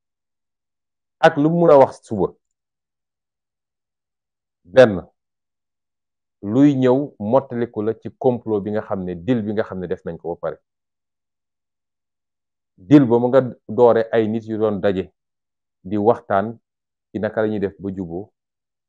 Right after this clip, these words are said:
ba déggoo ci li ñuy déggoo. Te lépp nag Lenn rek a ko waral, mooy nu ñuy def ba Ousmane Sonko du jël réew mi, nu ñuy def ba Ousmane Sonko du doon candidat.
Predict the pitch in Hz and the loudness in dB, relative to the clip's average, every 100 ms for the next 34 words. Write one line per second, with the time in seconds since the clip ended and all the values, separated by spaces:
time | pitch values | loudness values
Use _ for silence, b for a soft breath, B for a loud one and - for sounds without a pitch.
0 | - 107 123 113 117 - 101 98 90 92 | -6 -2 -2 -2 -4 -4 -6 -6 -6 -8
1 | 78 95 - _ _ _ _ _ _ _ | -8 -14 -16 _ _ _ _ _ _ _
2 | _ _ _ 120 123 175 - - 156 110 | _ _ _ 0 6 6 6 4 2 0
3 | _ _ _ _ _ _ _ _ 95 123 | _ _ _ _ _ _ _ _ 0 4
4 | 127 120 120 120 107 95 98 98 101 95 | 6 4 2 -2 0 0 0 -4 -6 -4
5 | 101 113 101 - - 107 - 95 90 92 | -4 -6 -6 -8 -16 -18 -14 -12 -12 -12
6 | 82 90 85 90 82 82 76 _ _ _ | -14 -14 -12 -10 -8 -10 -12 _ _ _
7 | _ - 123 123 120 110 113 107 98 101 | _ -6 -4 -2 -4 -6 -8 -8 -8 -8
8 | 92 85 82 85 - 80 73 - | -12 -10 -10 -10 -10 -12 -12 -18